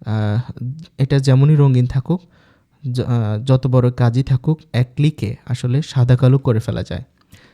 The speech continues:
যাই হোক, এটা তো আমরা পরবর্তীতে আসব। এখন আপনি দেখতে পাচ্ছেন এখানে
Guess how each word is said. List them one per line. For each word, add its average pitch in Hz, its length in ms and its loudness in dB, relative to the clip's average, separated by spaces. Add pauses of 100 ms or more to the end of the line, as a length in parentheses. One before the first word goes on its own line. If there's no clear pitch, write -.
(160)
যাই 139 140 4
হোক, 139 80 0
এটা 127 160 0
তো 123 120 -2
আমরা 117 180 0
পরবর্তীতে 117 640 -2
আসব। 110 420 0 (1600)
এখন 131 360 2 (360)
আপনি 131 240 0
দেখতে 135 260 0
পাচ্ছেন 165 440 0 (100)
এখানে 123 460 0